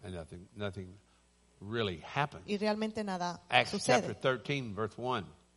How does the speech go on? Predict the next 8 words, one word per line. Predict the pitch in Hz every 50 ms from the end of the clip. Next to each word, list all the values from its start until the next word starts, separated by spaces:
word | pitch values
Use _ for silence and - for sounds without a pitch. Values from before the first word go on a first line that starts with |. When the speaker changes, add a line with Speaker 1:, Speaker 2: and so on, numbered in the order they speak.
| -
Speaker 2:
Hechos | - 247 247 - - 277 269 262 -
capítulo | 240 226 208 233 233 233 - 233 226 220 208 208 -
trece, | - 233 233 226 - - 254 262
versículo | 226 202 190 - - 214 - - 214 196 196 185 180 - -
uno. | 277 285 240 180 175 196 247 247 - -
Speaker 1:
Now | 110 113 117
there | 113 117 120
were | 117 113 117 117 113 110 107 104 -